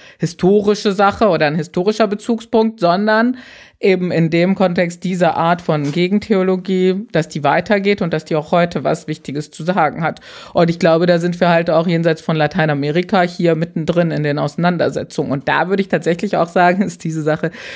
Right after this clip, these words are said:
die Florian gerade angesprochen hat, also wie, äh, bestimmt sich denn hier und heute in der Gesellschaft, äh, der Wert von Menschen und die Würde von Menschen? Geschieht das eben durch, ähm,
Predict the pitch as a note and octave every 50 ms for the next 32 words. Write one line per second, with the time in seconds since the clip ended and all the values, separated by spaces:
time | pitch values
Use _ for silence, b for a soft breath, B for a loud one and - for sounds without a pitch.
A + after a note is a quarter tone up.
0 | B B B F3+ F3 G#3 F3+ F3 F3+ G3+ G#3+ G3+ G3 F#3+ F3+ E3+ A#2+ E3+ F#3+ G3+
1 | A3 A3 - - A#3+ B3 B3+ B3+ B3+ B3+ A3+ A3 F#3 F3+ E3+ D#3+ F3 E3+ E3+ E3+
2 | F3+ F#3+ G#3 G#3+ G#3+ B B B B B B B B - G#3+ F#3+ F3 F3 E3+ E3
3 | D#3+ F3 E3+ - G3 F#3 E3+ F3 - E3+ E3+ - E3+ D3 D3+ D#3 - F#3 F#3+ F#3+
4 | F3+ D#3 D3 - - D3+ C#3+ D#3 F3+ F#3+ - B3 A3+ G#3+ G#3+ G#3 G3+ G3 G3+ G3
5 | G3 G3 G3 G3 - A#3 G#3 F3+ F3+ - - _ - G#3+ D#3+ E3+ E3 D#3 D3 D3+
6 | D#3+ D#3 D3+ D3 C#3+ C#3+ D3+ D3+ D3 D#3 E3 F3+ F3 - - G3 F3 E3+ F3 F3
7 | F3 F3 F#3 G3 - G#3 F#3 E3+ D3 D3+ D3 - C#3+ C#3 D3 E3 F3+ F#3 G3+ G3+
8 | G3+ - G3 F#3+ G3+ G3+ G3 G3+ G#3 A3 A3 - B3 B3 B3 A3+ F3+ E3+ - -
9 | F3+ F3 E3 D#3+ D#3 D#3+ - D#3 D#3+ D#3 D#3 D3+ D#3 D3+ D3+ D#3 E3 - B B
10 | B B B B B B - E3+ C#3+ C3+ D3 D3 D3+ D#3 D#3 D#3+ E3+ F3